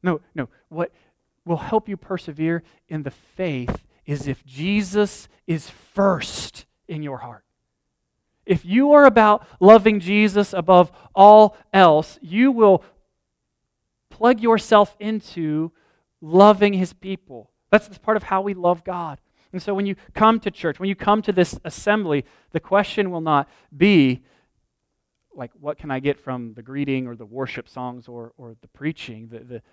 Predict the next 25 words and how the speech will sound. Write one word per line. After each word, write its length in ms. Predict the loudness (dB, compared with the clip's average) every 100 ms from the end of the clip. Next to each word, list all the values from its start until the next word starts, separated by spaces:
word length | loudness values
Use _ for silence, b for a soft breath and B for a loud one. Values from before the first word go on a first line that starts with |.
| _ _ _ _ -20
the 60 |
question 440 | -10 -8 -6 -8 -10
will 80 | -10
be, 100 | -8
what, 240 | -6 -8
what 160 | -10 -16
can 160 | -14
I 120 | -12
give 580 | -14 -10 -6 -6 -8 -14
to 120 | -20
the 80 | -20
glory 300 | -20 -20 -18
of 120 | -20
God? 320 | -20 -20 -20 _ _ _ _ _ _
How 140 | -2
can 200 | -2 -4
I, 140 | -2 -4
together 380 | -2 -2 -2 -4
with 140 | -6
my 100 | -6
brothers 320 | -2 -4 -4
and 100 | -10
sisters 460 | -14 -12 -12 -16 _
in 120 | -20
Christ, 440 | -12 -6 -4 -6